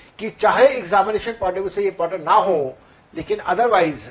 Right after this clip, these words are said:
रियल लाइफ में हमारे ये बहुत, बहुत ज्यादा काम आने वाले हैं। तो आइए जल्दी से हम लोग इसको स्टार्ट करें। पहला जो कानून है, वो है सीजीएसटी एक्ट टू थाउजेंड सेवनटीन। तो आप हेडिंग दीजिएगा सीजीएसटी एक्ट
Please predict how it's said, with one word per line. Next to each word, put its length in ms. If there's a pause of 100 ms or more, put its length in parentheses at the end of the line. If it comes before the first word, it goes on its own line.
रियल 360
लाइफ 300
में 280
हमारे 500
ये 60
बहुत, 520
बहुत 240
ज्यादा 180
काम 240
आने 140
वाले 180
हैं। 240 (340)
तो 80
आइए 360
जल्दी 440
से 100
हम 60
लोग 120
इसको 180
स्टार्ट 260
करें। 280 (380)
पहला 260
जो 120
कानून 360
है, 440 (100)
वो 160
है 180
सीजीएसटी 680
एक्ट 480
टू 100
थाउजेंड 300
सेवनटीन। 400 (1120)
तो 60
आप 120
हेडिंग 260
दीजिएगा 500 (300)
सीजीएसटी 800
एक्ट 460